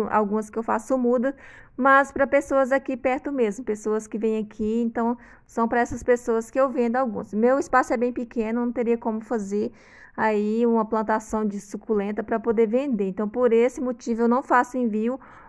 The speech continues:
mas a pedido aí de muita gente que quer comprar e, e como eu sei que essas quatro pessoas aí têm todas as suculentas que eu tenho e muito mais, então eu resolvi convidar quatro amigas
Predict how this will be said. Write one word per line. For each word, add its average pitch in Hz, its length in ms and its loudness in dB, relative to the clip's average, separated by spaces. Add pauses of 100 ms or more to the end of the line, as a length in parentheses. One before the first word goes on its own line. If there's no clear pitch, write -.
mas - 880 4
a 285 160 10
pedido 247 640 4
aí 240 240 8
de 240 160 -2
muita 247 320 4
gente 226 340 -2
que 226 120 -6
quer 214 240 -2
comprar 220 720 2
e, 214 360 -2 (260)
e 214 60 0
como 262 240 4
eu 311 80 8
sei 247 300 4
que 269 100 -2
essas 240 260 -2
quatro 254 320 4
pessoas 240 460 4
aí 220 200 0
têm 214 420 -4 (360)
todas 262 380 6
as 262 100 2
suculentas 233 640 0
que - 140 -2
eu 240 100 6
tenho 214 420 0
e 269 200 10
muito 220 560 2
mais, 247 640 0
então 240 360 2
eu 254 80 2
resolvi 247 720 0 (380)
convidar 240 680 2
quatro 277 380 2
amigas 247 800 0